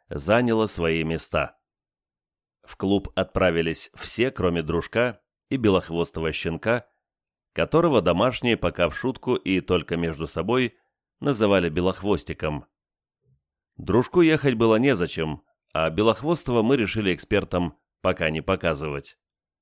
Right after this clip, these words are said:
Вот он и остался дома под надежным отцовским присмотром. Перед тем, как везти щенят в клуб, с Валентиной Александровной была проведена определенная беседа. Чтобы не портить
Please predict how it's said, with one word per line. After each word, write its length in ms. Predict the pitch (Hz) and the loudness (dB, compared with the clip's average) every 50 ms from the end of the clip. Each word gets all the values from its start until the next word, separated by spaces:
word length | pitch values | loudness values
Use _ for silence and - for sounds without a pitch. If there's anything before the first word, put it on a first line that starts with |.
| _ _ _ _ | _ _ _ _
Вот 220 | - 139 160 - | -4 -4 -2 0
он 160 | 170 165 156 147 | 0 2 2 4
и 40 | |
остался 520 | 131 117 - - - 82 82 78 - - 82 | 2 2 2 0 0 0 0 0 -2 -6 -2
дома 460 | 78 104 127 135 131 127 117 104 - _ _ _ _ _ _ _ | 0 2 2 2 2 2 0 0 -4 _ _ _ _ _ _ _
под 180 | 87 82 73 | -2 -2 0
надежным 540 | 80 82 82 76 113 135 139 113 131 131 120 - | 0 -2 0 0 2 0 2 2 0 0 0 0
отцовским 640 | - 78 76 - - 90 82 78 - - 90 85 - | -2 -4 -4 -2 -2 -2 -2 -2 -4 -6 -8 -6 -4
присмотром. 680 | - 90 85 - 107 95 82 - - - 76 71 64 - _ _ _ _ _ _ _ _ _ _ _ _ _ _ _ _ _ _ _ _ _ _ _ _ _ _ | -4 -6 -4 -2 0 -2 -2 0 -2 -4 -6 -6 -8 -12 _ _ _ _ _ _ _ _ _ _ _ _ _ _ _ _ _ _ _ _ _ _ _ _ _ _
Перед 280 | - 82 87 90 87 - | 0 0 2 2 0 0
тем, 200 | - 92 87 82 | 0 0 0 0
как 300 | - - 87 82 71 78 | 0 -2 -2 -2 -2 -2
везти 320 | 90 87 - - - 87 | -4 -4 -4 -4 -4 -6
щенят 400 | 80 - - 82 85 82 80 76 | -4 -4 -6 -4 -2 -2 -2 -4
в 60 | - | -6
клуб, 340 | - 117 131 135 - - - - _ _ _ _ _ _ _ _ _ _ _ | -6 -4 -4 -4 -4 -6 -14 -20 _ _ _ _ _ _ _ _ _ _ _
с 100 | - - | -14 -6
Валентиной 520 | 71 78 80 80 85 80 - 143 160 160 | -6 -4 -4 -4 -4 -4 -2 0 2 2
Александровной 720 | 139 110 87 - - 90 101 117 123 120 127 120 117 101 87 | 2 2 0 0 0 2 2 2 2 0 0 2 2 2 2
была 260 | 78 82 85 95 110 | 2 2 2 2 0
проведена 760 | - 107 95 85 82 76 76 85 82 90 98 104 104 - _ _ _ | 0 -2 -2 -2 -2 -2 -2 -2 0 0 0 0 -2 -6 _ _ _
определенная 760 | - 95 - - 104 101 92 87 78 78 78 78 78 82 87 87 | -4 -4 -2 0 -2 0 0 0 -2 -2 -4 -4 -2 -2 -2 -2
беседа. 600 | 87 101 98 - - 85 73 73 71 67 - _ _ _ _ _ _ _ _ _ _ _ _ _ _ _ _ _ | -2 -4 -4 -2 -2 -2 -2 -2 -6 -8 -8 _ _ _ _ _ _ _ _ _ _ _ _ _ _ _ _ _
Чтобы 480 | - - _ 85 82 85 90 87 87 | -20 -8 _ -4 -2 0 0 0 2
не 160 | 78 95 104 | 2 0 0
портить 480 | 104 - - 104 87 - - 90 - - | 0 2 2 0 0 0 -4 -8 -8 -8